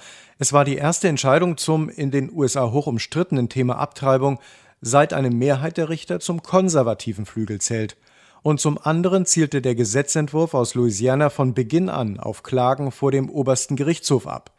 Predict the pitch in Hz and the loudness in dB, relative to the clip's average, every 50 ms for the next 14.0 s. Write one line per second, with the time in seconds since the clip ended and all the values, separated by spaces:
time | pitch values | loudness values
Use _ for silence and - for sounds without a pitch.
0 | _ - - - - - - 147 151 190 196 - 214 - 151 135 123 120 123 131 | _ -20 -20 -20 -10 -2 2 4 4 4 4 2 2 2 2 4 4 4 4 4
1 | 127 120 113 131 139 147 160 156 143 131 143 139 135 127 131 131 135 131 - - | 4 2 2 2 2 4 4 4 4 4 4 4 4 2 2 2 0 -2 -4 -4
2 | - 135 143 160 175 185 170 170 - 170 151 139 147 147 151 147 - 175 165 - | -2 0 0 2 0 -2 -4 -4 -2 -2 0 2 2 2 2 2 0 -4 -4 -4
3 | - - - - - - 127 123 - - 123 104 123 120 147 143 - - - 156 | -8 -14 -20 -20 -10 -8 -6 -4 -4 -2 -2 -2 0 -2 -2 -2 -4 -2 0 0
4 | 160 160 151 - - - _ - 135 127 123 120 120 120 127 135 143 165 175 160 | 0 0 -2 -6 -16 -12 _ -4 -2 0 0 0 2 4 4 4 4 4 2 0
5 | - 135 170 180 180 - - 139 123 - 143 131 120 - - 120 120 123 127 127 | 0 0 2 2 2 2 2 0 0 0 -2 -4 -2 0 0 0 2 2 0 0
6 | 123 - - - - 151 - - - - 117 117 113 101 107 101 104 98 95 - | -2 -4 -6 -6 -6 -6 -8 -8 -8 -6 -4 -4 -4 -4 -6 -6 -8 -10 -12 -14
7 | - 98 - - _ - _ _ _ - - - - - 113 104 95 117 139 151 | -18 -20 -20 -20 _ -20 _ _ _ -20 -20 -20 -20 -16 -14 -6 0 2 4 4
8 | 160 175 - - - 170 180 180 156 139 120 135 131 131 123 - 123 120 117 110 | 4 4 2 2 2 0 0 0 -2 -4 -4 -2 0 0 0 0 -2 -2 -2 0
9 | 98 127 160 160 - - - - - - - _ - 127 139 156 151 - - - | 0 0 0 0 -2 -4 -6 -10 -18 -20 -14 _ -6 -4 -2 -2 -2 -2 2 6
10 | 143 139 135 139 139 139 139 139 147 - - 190 190 208 180 160 151 147 135 131 | 6 6 6 6 4 4 2 0 -2 -2 0 2 2 4 4 2 2 2 0 -2
11 | - - - 180 180 147 127 123 120 123 123 120 - - 139 143 175 - - - | -2 -2 -2 0 0 2 2 2 2 2 0 -2 -4 -4 -4 -2 -2 -4 -6 -8
12 | - 110 104 - 120 113 - 131 147 156 147 - - - 127 127 131 - 135 117 | -8 -8 -8 -6 -6 -4 -2 0 0 2 0 0 -2 0 0 0 0 -2 -4 -4
13 | 123 120 104 123 - - - 123 113 - 135 127 120 117 123 123 131 143 175 175 | -4 -4 -4 -4 -4 -4 -4 -4 -2 -2 0 0 2 2 2 2 2 2 0 -2